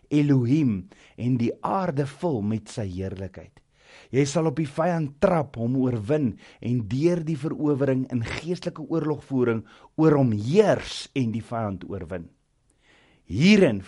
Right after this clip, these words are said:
voer jy die pligte van 'n priesterlike bruid uit en beskerm jy dit, bewerk jy dit en bewaak jy dit wat Abba aan jou gegee het of aan jou toevertrou het.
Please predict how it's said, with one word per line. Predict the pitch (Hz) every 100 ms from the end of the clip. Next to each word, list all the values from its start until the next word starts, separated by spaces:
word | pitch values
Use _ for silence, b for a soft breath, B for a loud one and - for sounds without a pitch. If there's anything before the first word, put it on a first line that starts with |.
| -
voer | 135 123
jy | 117
die | 117
pligte | 139 143 - 95
van | 85 104
'n | 92
priesterlike | 127 113 - 113 110 104
bruid | 92 80 -
uit | 85 _ b b b
en | 101 101
beskerm | 107 - - 131 127 120 110
jy | 95 95 82
dit, | - 92 -
bewerk | - 85 - 110 135 -
jy | 113
dit | 90 98 - B B
en | 87 87
bewaak | 92 80 - 101 117 -
jy | 92
dit | 87 90 - b b
wat | 87 - _ -
Abba | 147 98 85 -
aan | 98
jou | 92 127
gegee | 123 104 - 87 85
het | - b b b b _
of | 107 101 - -
aan | 101 90
jou | 104 87 73 69 _ _ _ _
toevertrou | 92 - 92 - 87 82
het. | _